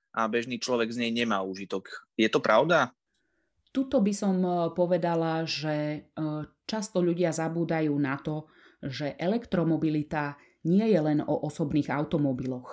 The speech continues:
Speaker 2: Elektromobilita to sú aj, e, lode, lietadlá, električky, vlaky, trolejbusy, parciálne trolejbusy. A toto všetko, e, by mohol štát taktiež podporovať. E,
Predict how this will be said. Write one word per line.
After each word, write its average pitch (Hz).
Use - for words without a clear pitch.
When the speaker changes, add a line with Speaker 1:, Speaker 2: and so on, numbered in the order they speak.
Speaker 2:
Elektromobilita 160
to 151
sú -
aj, 143
e, 139
lode, 165
lietadlá, 147
električky, 156
vlaky, 180
trolejbusy, 165
parciálne 160
trolejbusy. 147
A 165
toto 202
všetko, -
e, 165
by 160
mohol 185
štát -
taktiež 196
podporovať. 139
E, -